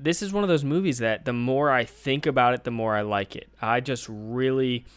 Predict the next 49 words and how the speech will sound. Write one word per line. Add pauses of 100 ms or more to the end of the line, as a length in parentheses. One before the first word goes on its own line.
(160)
it
keeps
growing
on
me
the
more
I
think
about
it.
You
know,
I,
I
came
out
of
it
seeing
it
the
very
first
time, (840)
and
I
loved
it. (540)
Uh,
but
just
because
of
the
subject
matter,
it
was, (720)
uh,
you
don't,
you
don't
leave
with
just
one
emotion.